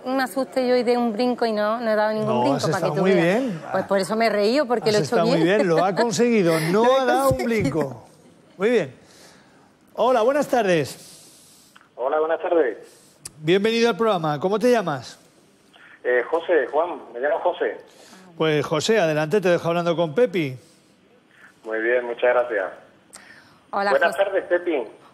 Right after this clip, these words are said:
Speaker 1: Hola, buenas tardes. Bueno, en primer lugar, muchas gracias por llamarme y,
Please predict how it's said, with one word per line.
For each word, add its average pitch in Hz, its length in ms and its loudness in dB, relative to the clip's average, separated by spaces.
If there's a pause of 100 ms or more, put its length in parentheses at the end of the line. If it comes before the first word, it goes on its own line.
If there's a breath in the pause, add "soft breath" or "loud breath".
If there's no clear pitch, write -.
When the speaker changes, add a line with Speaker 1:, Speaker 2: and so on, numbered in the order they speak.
Speaker 1:
Hola, 196 260 0
buenas 196 260 -4
tardes. 196 320 -4 (500 loud breath)
Bueno, 185 240 0
en 180 60 -2
primer 190 240 0
lugar, 220 180 2
muchas 233 240 -2
gracias 233 320 -2
por 226 140 -2
llamarme 247 560 0 (260)
y, 185 760 2